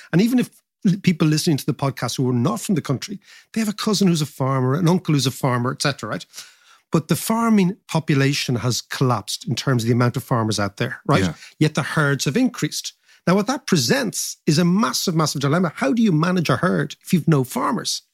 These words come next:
Speaker 1: right? And how
Speaker 2: That's a
Speaker 1: you
Speaker 2: good
Speaker 1: do,
Speaker 2: point.
Speaker 1: right? Because,
Speaker 2: Mm-hmm.
Speaker 1: you know, the herd is live animals.
Speaker 2: Yeah,
Speaker 1: Imagine you
Speaker 2: yeah,
Speaker 1: have a
Speaker 2: and
Speaker 1: herd.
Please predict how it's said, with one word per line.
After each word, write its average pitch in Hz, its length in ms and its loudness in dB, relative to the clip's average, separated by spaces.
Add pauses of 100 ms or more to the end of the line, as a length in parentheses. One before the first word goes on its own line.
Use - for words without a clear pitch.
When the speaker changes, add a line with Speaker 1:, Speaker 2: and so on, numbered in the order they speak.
(220)
Speaker 1:
right? 214 240 0 (400)
And 170 140 2
how 160 140 0
Speaker 2:
That's 247 40 2
a - 40 4
Speaker 1:
you 190 60 6
Speaker 2:
good - 100 2
Speaker 1:
do, - 100 0
Speaker 2:
point. 185 340 2 (220)
Speaker 1:
right? - 160 0
Because, 233 240 0
Speaker 2:
Mm-hmm. 160 200 -2
Speaker 1:
you 302 40 2
know, 247 160 -2 (360)
the 214 140 -2
herd 202 320 0
is 165 80 0
live 143 300 2
animals. 226 420 2
Speaker 2:
Yeah, 127 140 4
Speaker 1:
Imagine 254 180 4
you - 60 4
Speaker 2:
yeah, 233 80 4
Speaker 1:
have - 80 0
a - 60 0
Speaker 2:
and 233 60 2
Speaker 1:
herd. 202 220 0